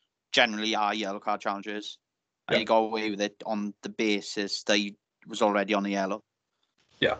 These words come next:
Speaker 1: So,
Speaker 2: but
Speaker 1: yeah.
Speaker 2: just, just to give a bit more, but I had, you know, these are obviously not, um, you know, like, they'll never happen, but who knows?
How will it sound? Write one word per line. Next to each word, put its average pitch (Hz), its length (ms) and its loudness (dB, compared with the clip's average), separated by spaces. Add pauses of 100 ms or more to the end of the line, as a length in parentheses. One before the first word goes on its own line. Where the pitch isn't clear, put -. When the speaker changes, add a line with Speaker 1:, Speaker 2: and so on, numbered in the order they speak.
Speaker 1:
So, - 340 -20
Speaker 2:
but - 300 4
Speaker 1:
yeah. - 80 -10 (120)
Speaker 2:
just, 127 180 -2 (140)
just 135 200 6
to 123 60 6
give 123 120 8
a 113 80 4
bit 110 140 4
more, 101 220 4
but - 220 -4
I 123 100 2
had, 113 220 0 (300)
you 95 60 -2
know, 87 100 -8
these 107 180 0
are 107 80 2
obviously 95 280 -2
not, 95 440 -4
um, 90 360 -6 (760)
you - 80 -6
know, - 60 -10 (280)
like, - 300 -4
they'll 95 140 0
never 95 240 4
happen, 90 340 2
but - 260 -4 (600)
who 107 220 2
knows? 87 320 0